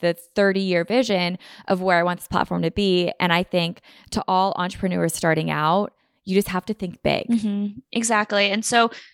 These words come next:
Speaker 2: none of the founders are paying themselves right now. So we're all, like, I obviously support myself through, like, YouTube, Instagram, like, social media. Um, my co-founders have, like, these, like, part-time,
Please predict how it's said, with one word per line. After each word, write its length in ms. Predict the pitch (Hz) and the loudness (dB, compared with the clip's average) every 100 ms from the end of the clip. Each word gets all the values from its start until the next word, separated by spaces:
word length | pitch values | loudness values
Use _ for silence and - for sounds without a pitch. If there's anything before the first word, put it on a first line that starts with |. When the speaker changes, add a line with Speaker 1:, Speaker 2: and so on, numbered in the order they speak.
| - | -8
Speaker 2:
none 300 | 220 233 254 | 2 4 4
of 100 | 294 | 2
the 80 | 302 | -2
founders 460 | 240 214 220 226 | 0 0 0 0
are 80 | 226 | -2
paying 320 | - 190 185 | 0 0 2
themselves 440 | 190 202 202 196 - | 0 2 4 4 2
right 140 | 185 | -2
now. 380 | 160 160 180 220 | 0 2 2 2
So 340 | 214 190 190 - - - _ - | 2 4 2 0 -20 -20 _ -6
we're 200 | 214 - | -2 0
all, 420 | 196 190 190 - - | 2 2 -2 -6 -2
like, 200 | 196 196 - | 0 0 -2
I 280 | 196 202 190 | 0 2 2
obviously 360 | 190 196 202 | 0 -2 -6
support 300 | 196 - 185 | -8 -2 0
myself 300 | 185 - 185 - | 2 2 0 0
through, 120 | 185 | -2
like, 200 | 180 - _ _ - | -2 -4 _ _ -2
YouTube, 520 | 262 254 254 247 226 - - | 0 0 0 0 -2 -10 -4
Instagram, 580 | - 233 233 226 214 214 | 0 0 0 0 0 0
like, 200 | - 202 | -2 -2
social 260 | 208 214 208 | -2 0 0
media. 400 | 202 202 190 190 - - - - | 0 2 2 0 -6 -18 -10 -2
Um, 240 | 214 196 | 0 2
my 80 | 190 | 0
co-founders 560 | - 202 196 196 196 | -2 -2 0 0 0
have, 160 | 196 185 | 0 -2
like, 160 | 185 - | -2 -2
these, 180 | 196 | -4
like, 160 | 185 - | -2 0
part-time, 840 | 190 175 - 190 185 185 180 185 | 2 2 0 -2 0 0 0 -2